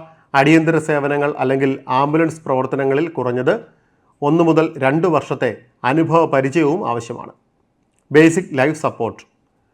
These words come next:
അഡ്വാൻസ്ഡ് കാർഡിയാക് ലൈഫ് സപ്പോർട്ട്, പീഡിയാട്രിക് അഡ്വാൻസ്ഡ് ലൈഫ് സപ്പോർട്ട് എന്നിവയിൽ ഒന്നോ അതിലധികമോ ട്രോപ്പിക്കൽ ബേസിക്, ഓഫ്ഷോർ സേഫ്റ്റി ഇൻഡക്ഷൻ and എമർജൻസി ട്രെയിനിങ്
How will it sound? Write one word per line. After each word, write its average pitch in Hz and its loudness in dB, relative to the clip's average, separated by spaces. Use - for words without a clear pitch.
അഡ്വാൻസ്ഡ് 165 4
കാർഡിയാക് 156 6
ലൈഫ് 135 0
സപ്പോർട്ട്, 113 -10
പീഡിയാട്രിക് 165 4
അഡ്വാൻസ്ഡ് 151 2
ലൈഫ് 143 -2
സപ്പോർട്ട് 135 -6
എന്നിവയിൽ 123 -4
ഒന്നോ 127 -4
അതിലധികമോ 127 -2
ട്രോപ്പിക്കൽ 160 0
ബേസിക്, 143 0
ഓഫ്ഷോർ 190 4
സേഫ്റ്റി 156 -2
ഇൻഡക്ഷൻ 156 -2
and 165 -4
എമർജൻസി 175 2
ട്രെയിനിങ് 143 2